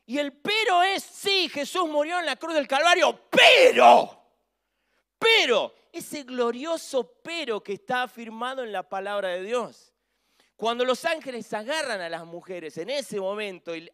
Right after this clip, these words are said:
hablan con ellas, le dicen, "¿No se los dijo Jesús?". Ahí hay como una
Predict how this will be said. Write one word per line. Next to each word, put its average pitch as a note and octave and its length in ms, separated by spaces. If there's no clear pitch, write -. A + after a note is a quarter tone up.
hablan C4 460
con F#3+ 180
ellas, D3 460
le G#3+ 120
dicen, A3+ 340
"¿No A4 60
se - 180
los E3+ 160
dijo D4+ 340
Jesús?". - 580
Ahí E3 180
hay F#3 120
como D#3 220
una C3+ 380